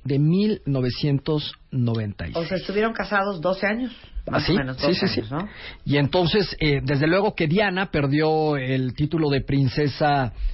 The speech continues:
Speaker 1: eh, en su categoría de Alteza Real. Ahora, como bien lo dicen, tampoco era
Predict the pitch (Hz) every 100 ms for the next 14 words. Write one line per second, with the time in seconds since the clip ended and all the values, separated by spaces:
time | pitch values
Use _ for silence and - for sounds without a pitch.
0 | - 123 123 139 123 139 127 135 131 131
1 | 143 135 127 110 156 131 135 135 135 151
2 | 160 - - - 240 254 - 214 269 381
3 | 415 160 160 139 135 - 180 175 165 147